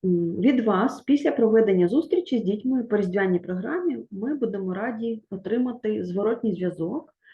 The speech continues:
Він, м, ми хотіли б його отримати у формі такого звіту різ-, по різдвяній програмі, е, пригоди Петрика. Він, е,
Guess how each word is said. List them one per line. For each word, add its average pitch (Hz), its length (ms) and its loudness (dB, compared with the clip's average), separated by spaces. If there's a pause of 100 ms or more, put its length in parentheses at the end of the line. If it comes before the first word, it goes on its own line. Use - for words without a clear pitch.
(320)
Він, 247 360 0 (120)
м, 180 480 -2
ми 208 100 -8
хотіли 208 360 4
б - 60 2
його 185 180 4
отримати 175 580 0
у 160 40 -6
формі 180 420 -6
такого 165 540 -4
звіту 208 580 -4 (240)
різ-, 185 260 -2 (100)
по 180 260 -6
різдвяній 185 520 -2
програмі, 180 640 -6 (760)
е, 180 40 -4 (1160)
пригоди 196 360 -2
Петрика. 190 720 -8 (140)
Він, 269 320 2
е, 262 240 -4